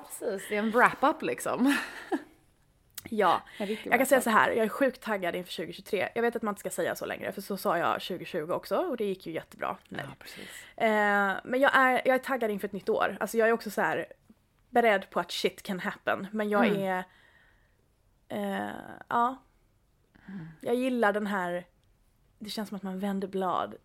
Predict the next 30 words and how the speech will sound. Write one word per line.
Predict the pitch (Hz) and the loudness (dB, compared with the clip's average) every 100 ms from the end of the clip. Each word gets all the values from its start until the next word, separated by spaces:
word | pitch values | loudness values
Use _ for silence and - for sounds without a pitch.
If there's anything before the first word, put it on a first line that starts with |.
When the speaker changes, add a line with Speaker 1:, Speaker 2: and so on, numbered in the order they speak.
| _ _ | _ _
Speaker 1:
Mm. | - 156 | -8 -6
Speaker 2:
fresh | 143 135 | -6 -8
start | - - 160 - - - _ _ | -12 -2 0 0 -2 -20 _ _
Speaker 1:
Mm. | 220 233 262 - - | -6 -4 -6 -14 -12
Speaker 2:
i | 196 | -8
januari. | 170 | -2
Speaker 1:
Jag | 233 | 0
med. | 214 - - _ _ - _ - | 0 -4 -14 _ _ -20 _ -14
Speaker 2:
Mm. | 233 | -8
Speaker 1:
Jag | 202 | -6
med. | 165 156 _ _ _ _ _ _ _ _ - - _ | -8 -12 _ _ _ _ _ _ _ _ -20 -20 _
Speaker 2:
Nej, | 320 285 247 285 | 0 2 2 -2
så | - | -4
vad | 269 | -6
ska | 254 | -4
man | 269 | -4
säga? | 254 240 214 262 - - _ | 0 2 2 0 -10 -20 _
Tack | - 254 - | -8 -8 -10
till | - 262 | -8 -4
alla | 240 - | -2 -2
er | 226 220 | -2 -4
som | 247 240 | -6 -8
har | 220 208 | -6 -6
lyssnat | 214 - 202 | -6 -8 -12
och | - | -12
tittat | 202 - 330 - - | -12 -10 -10 -12 -20
tjugohundratjugotvå. | - 214 196 - - - 302 _ _ _ _ _ _ _ | -12 -10 -10 -12 -12 -12 -12 _ _ _ _ _ _ _
Speaker 1:
Mm. | 202 185 202 _ | -12 -12 -14 _
Speaker 2:
Vi | - 226 208 | 0 2 2
Speaker 1:
Tack. | 196 | 0